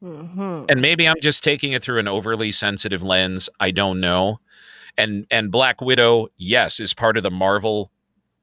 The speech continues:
Speaker 2: universe, the Marvel Cinematic Universe. So that's all part of a pre-planned story arc, and, and I get all of that.
Speaker 1: Mm-hmm.
Speaker 2: So I get the differential between releasing Soul, which is a one-off Disney movie on its own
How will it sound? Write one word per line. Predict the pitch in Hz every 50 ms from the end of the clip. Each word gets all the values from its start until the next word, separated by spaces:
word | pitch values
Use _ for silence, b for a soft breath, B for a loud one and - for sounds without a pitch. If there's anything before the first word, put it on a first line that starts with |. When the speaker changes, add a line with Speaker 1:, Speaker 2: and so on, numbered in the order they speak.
| _ _ _ _ _ _ _
Speaker 2:
universe, | - 98 98 113 117 113 113 104 120 120 127 127 - - -
the | - 87
Marvel | 90 92 90 92 90 107 98
Cinematic | - - 110 101 101 101 95 95 92 87 -
Universe. | 95 95 98 95 90 104 110 113 - - - b b b b b b b b b b
So | - - - 110 98 98 95 92 90 90 85 73
that's | 110 110 113 - -
all | 123 110 107 98
part | - - 110 104 101
of | 104 85
a | 80 76
pre-planned | - - - 139 135 127 113 - - 123 117 113 110 104 98 87
story | - - - - 123 120 113 110 107 104
arc, | 104 101 98 101 92 - -
and, | 104 85 87 82 87 -
and | 107 104 101
I | 104 101
get | 90 82 - 123 113 107 92
all | 85 69 65 62
of | 58 50 55
that. | 55 - 50 - - - - - - _ _ _ _ _ _ _ _ _ _ _ -
Speaker 1:
Mm-hmm. | 190 180 180 180 190 175 120 127 165 180 _ _ _ _ _ _
Speaker 2:
So | - - - 175 151 151
I | 139 135 139
get | 117 - 160 156 151
the | - 156
differential | 127 143 135 - - 123 123 117 110 - - 117
between | 95 104 92 - - 113 104 98 92
releasing | 92 92 92 107 104 95 - - 90 87
Soul, | - - - 160 156 135 101 92 92 92
which | 98 95 - 104
is | 98 90
a | 101 92
one-off | 87 80 92 113 131 131 127 113 113 113 - -
Disney | 113 107 101 90 107 104 98
movie | 95 98 92 82 92 90 90 -
on | 92 95 90
its | 85 82 - -
own | 120 117 120 117 113 110 101 92 90